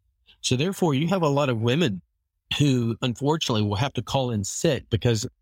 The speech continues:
of a childcare situation. You have a lot of women who struggle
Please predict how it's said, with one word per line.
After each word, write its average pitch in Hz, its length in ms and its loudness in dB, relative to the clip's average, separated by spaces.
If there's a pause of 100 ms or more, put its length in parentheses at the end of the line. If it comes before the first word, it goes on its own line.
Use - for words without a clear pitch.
(120)
of 113 100 -2
a - 40 2
childcare 127 560 0
situation. 92 720 -2 (840)
You 135 240 2
have 127 380 0
a 123 100 -2
lot 123 220 0
of 113 120 -4
women 131 320 2
who 113 300 0
struggle 123 1080 0